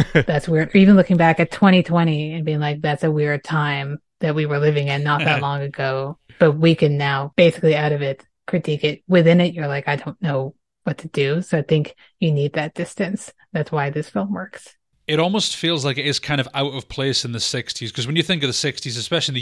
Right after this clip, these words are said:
Speaker 3: U K, you had, like, swinging London, you had the Beatles were big and the Rolling Stones, and it was kind of an optimistic time. And then you have a film like this coming along in nineteen sixty-eight, late sixties,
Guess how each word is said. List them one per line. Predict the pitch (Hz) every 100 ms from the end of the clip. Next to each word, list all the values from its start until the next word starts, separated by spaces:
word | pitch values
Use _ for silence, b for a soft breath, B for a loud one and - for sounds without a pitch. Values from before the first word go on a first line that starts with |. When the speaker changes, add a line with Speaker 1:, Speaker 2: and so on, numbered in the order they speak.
| 123
Speaker 3:
U | 123
K, | 131 120
you | 117
had, |
like, | 113 107
swinging | - - 139 123
London, | 113 113 117 110 110 107 B B -
you |
had | 117
the | 113
Beatles | 131 143 135 117
were | 117
big | 120 120 120
and | 113
the | 113
Rolling | 117 117 117
Stones, | - 123 117 117 113 110 - B B B 131
and | 123 120 -
it | 143
was | 139
kind | 160 139
of |
an | 139
optimistic | 156 151 - 135 135 - 120 -
time. | - 131 120 110 104 B B -
And | 139
then | 156
you | 151
have | 147
a |
film | 123 151
like | 131 117
this | 127 123 -
coming | 127 120
along | 117
in | 120
nineteen | 135 135 - 120
sixty-eight, | - - - 117 120
late | 131 131
sixties, | - 131 - - 110